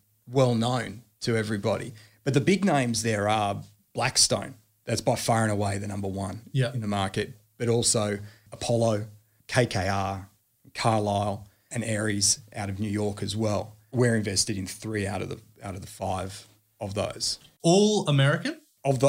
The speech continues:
Speaker 1: of, of that set,
Speaker 2: Yeah.
Speaker 1: um, you could say they're American, but they, they have global operations.
Speaker 2: Yeah, yeah, yeah.
Speaker 1: I mean, it's come so far. I mean, even, you know, you, you go back, go back to the nineties and, and really private market investing was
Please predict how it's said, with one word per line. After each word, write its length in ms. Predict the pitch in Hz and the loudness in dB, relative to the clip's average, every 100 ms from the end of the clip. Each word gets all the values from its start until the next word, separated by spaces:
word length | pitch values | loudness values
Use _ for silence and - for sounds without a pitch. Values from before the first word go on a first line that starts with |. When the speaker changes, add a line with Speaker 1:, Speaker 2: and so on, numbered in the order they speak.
| 139 | 4
Speaker 1:
of, 280 | 139 120 - | 2 0 0
of 140 | 127 113 | -2 2
that 220 | 143 - | 2 4
set, 500 | - 156 190 - - _ | 4 4 2 -2 -16 _
Speaker 2:
Yeah. 300 | 143 131 113 - | 0 0 0 -4
Speaker 1:
um, 500 | 120 113 110 113 117 - | 0 2 2 2 -2 -6
you 140 | 120 | -8
could 200 | 123 101 | -4 2
say 500 | - 120 123 123 120 - - | 4 4 4 2 -2 -8 -6
they're 200 | 127 123 | 0 2
American, 480 | 123 127 120 123 113 | 2 2 2 0 2
but 200 | 113 - - _ _ _ | 0 -2 -16 _ _ _
they, 400 | 139 113 123 120 131 | -18 -2 2 4 2
they 180 | 135 123 | 0 0
have 260 | 104 107 101 | 2 -2 -2
global 420 | 101 110 113 110 | -2 0 0 0
operations. 800 | 98 101 95 156 143 131 123 123 | -2 0 6 8 8 6 4 2
Speaker 2:
Yeah, 180 | 123 117 | 0 -2
yeah, 240 | 113 110 | -4 -2
yeah. 20 | 127 | 4
Speaker 1:
I 80 | |
mean, 140 | 147 156 | 6 6
it's 140 | 160 | 6
come 220 | - 208 | 4 4
so 200 | 214 180 | 6 4
far. 300 | 135 143 143 | 4 2 4
I 40 | 135 | 4
mean, 220 | 131 127 | 2 0
even, 320 | 147 143 143 - - - 127 | 2 4 4 2 -8 -4 4
you 80 | |
know, 60 | 139 | 6
you, 160 | 139 151 | 6 2
you 140 | 139 | 2
go 140 | 151 147 | 4 6
back, 300 | 143 143 - _ - | 4 0 -6 _ -4
go 80 | |
back 160 | 120 120 | -2 0
to 80 | 117 | 0
the 80 | 117 | 2
nineties 560 | 113 120 127 120 107 | 4 4 4 2 0
and, 300 | 117 110 117 | 0 0 -2
and 180 | 117 117 | 0 4
really 240 | 131 127 117 | 6 4 2
private 420 | - 139 131 143 | 4 6 6 2
market 280 | 123 117 123 | -2 0 0
investing 420 | 113 127 - 117 | 2 2 2 0
was 160 | 110 | -2